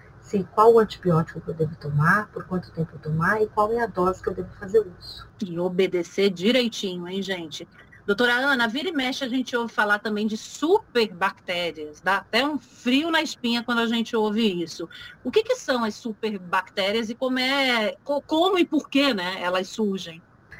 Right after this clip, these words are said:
Speaker 1: Na realidade, a gente tem esse nome de superbactérias, a gente é,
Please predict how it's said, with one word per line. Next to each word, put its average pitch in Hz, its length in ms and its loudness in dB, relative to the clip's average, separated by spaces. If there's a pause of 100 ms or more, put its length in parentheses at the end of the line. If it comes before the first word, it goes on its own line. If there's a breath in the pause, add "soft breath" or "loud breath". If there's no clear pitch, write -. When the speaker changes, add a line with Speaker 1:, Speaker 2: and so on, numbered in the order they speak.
(100)
Speaker 1:
Na 240 180 8
realidade, 185 640 2
a - 20 4
gente 185 300 -2
tem 180 280 0
esse 175 200 -2
nome 175 220 4
de 175 100 -6
superbactérias, 175 880 -2
a 175 80 2
gente 180 260 -2
é, 175 160 -2